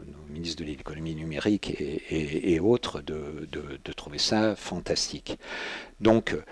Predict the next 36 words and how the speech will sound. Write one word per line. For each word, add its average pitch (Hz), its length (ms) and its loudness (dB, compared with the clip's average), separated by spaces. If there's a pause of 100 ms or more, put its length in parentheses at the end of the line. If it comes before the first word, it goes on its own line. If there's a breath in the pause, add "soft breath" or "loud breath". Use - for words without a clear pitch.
(240 loud breath)
euh, 85 240 2
s'opposaient 131 800 12
au 90 60 6
règlement 85 340 -2
de 85 60 -2
protection - 460 0
des 82 160 -4
données, 80 540 -6
euh, - 220 -10 (340 loud breath)
les, 78 480 0 (180 loud breath)
les, 82 360 0
les 80 200 -4
grands - 460 4
acteurs 90 320 6
de 73 80 -4
l'intermédiation 71 760 -4 (100)
sur - 180 -4
Internet - 520 0 (120)
ou 147 120 8
des 92 180 8
contenus 80 520 -6
sur - 240 -4
Internet, 147 460 6 (240 loud breath)
mais 160 300 12
aussi, 180 560 6 (180)
euh, 73 340 -2 (280 loud breath)
les 95 200 10
banques, 110 500 10
euh, 76 1000 -6
et 90 180 10
organismes 85 560 2
de 80 60 -4
crédit 85 360 2
à 76 60 4
la 76 140 -2
consommation - 840 4